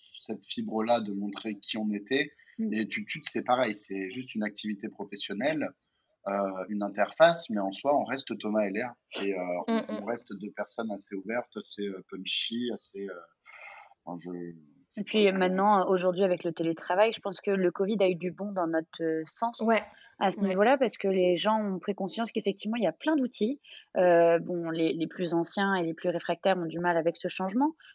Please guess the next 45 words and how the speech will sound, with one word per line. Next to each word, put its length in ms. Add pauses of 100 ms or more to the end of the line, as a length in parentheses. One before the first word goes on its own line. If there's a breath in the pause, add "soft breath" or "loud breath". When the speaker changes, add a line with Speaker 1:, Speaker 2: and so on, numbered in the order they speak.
(120)
Speaker 2:
mais 180
comme 200
à 80
chaque 260
Speaker 3:
<laughs> 80
Speaker 2:
fois, 60
dans 140
n'importe 360
quelle 160
entité, 560
ou, 380
<laughs> 180 (400 loud breath)
enfin, 140
Speaker 3:
Ouais. 60
Speaker 2:
voilà, 180 (160)
on 80
va 140
pas 100
révolutionner 560
Speaker 3:
Ouais. 60
Speaker 2:
le 100
monde. 240 (400 loud breath)
Et, 220
euh, 120
et 120
du 180
coup, 120
je 120
pense 180
que 120
le, 400
le 100
covid 300
a 60
eu 80
du 120
bon 240
dans 160
ce 140
sens-là 400
pour 200
nous, 160
en 120
fait. 180 (720)
Speaker 3:
Ouais, 240